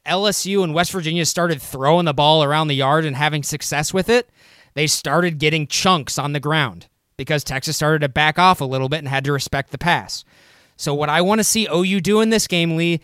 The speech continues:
they need to come out just chucking the rock around the entire field, and they need to do it off of play action looks early. Texas will bite, and they will get burnt on it. They need to come out, they need to throw it thirteen or fourteen times in a row to start this game.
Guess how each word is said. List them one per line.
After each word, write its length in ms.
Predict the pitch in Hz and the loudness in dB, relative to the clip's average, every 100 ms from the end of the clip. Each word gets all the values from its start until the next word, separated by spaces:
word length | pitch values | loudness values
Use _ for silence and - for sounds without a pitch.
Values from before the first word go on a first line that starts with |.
| _ _ | _ _
they 140 | - 170 | -2 0
need 140 | 196 | 0
to 80 | 202 | 0
come 240 | 143 196 | 2 2
out 300 | 165 160 160 - _ | 4 2 0 -4 _
just 360 | 139 156 135 - _ _ - | -6 -4 -2 -6 _ _ -4
chucking 520 | - - 185 180 160 | 0 4 4 4 -2
the 100 | 143 | 0
rock 320 | 131 127 - | 0 -2 -6
around 440 | 117 117 92 87 _ | -10 -10 -12 -18 _
the 120 | 156 | -4
entire 380 | 143 135 143 139 | -2 -2 -2 -2
field, 400 | - 127 117 120 - _ | -4 -6 -6 -8 -16 _
and 140 | 143 165 | -2 0
they 60 | |
need 160 | 180 190 | 2 0
to 80 | 175 | 2
do 160 | 170 | 4
it 80 | 165 | 4
off 160 | 156 151 | 2 0
of 100 | 135 | -4
play 260 | - 156 | -2 0
action 380 | 143 127 - 139 | 0 -2 -4 -4
looks 240 | 135 135 - | -4 -4 -6
early. 380 | 156 165 180 180 - - - | -4 0 0 0 -6 -12 -2
Texas 400 | 175 196 185 - | 0 0 -2 -4
will 480 | 147 127 143 185 175 | -10 -6 2 4 4
bite, 420 | 147 139 160 - | 2 0 0 -2
and 160 | 147 151 | -6 0
they 100 | 156 | 0
will 220 | 147 160 | 2 0
get 220 | 156 135 | 0 -4
burnt 260 | 127 123 117 | -6 -6 -8
on 160 | 113 90 | -10 -12
it. 140 | - _ _ _ _ | -20 _ _ _ _
They 120 | 156 | 0
need 100 | 196 | 2
to 100 | 208 | 2
come 180 | - 175 | 2 0
out, 140 | 170 151 | 0 2
they 80 | |
need 120 | 202 175 | 0 0
to 60 | |
throw 280 | 147 170 170 | -2 2 2
it 100 | 151 | 2
thirteen 380 | - 170 156 156 | -4 -6 -4 -4
or 80 | 147 | -4
fourteen 420 | 160 151 147 139 | -4 -4 -6 -6
times 300 | 139 135 127 | -4 -4 -6
in 60 | |
a 60 | 117 | -6
row 200 | 117 113 | -6 -6
to 80 | 107 | -6
start 260 | - 120 | -8 -8
this 160 | 113 104 | -10 -14
game. 280 | 107 90 | -14 -16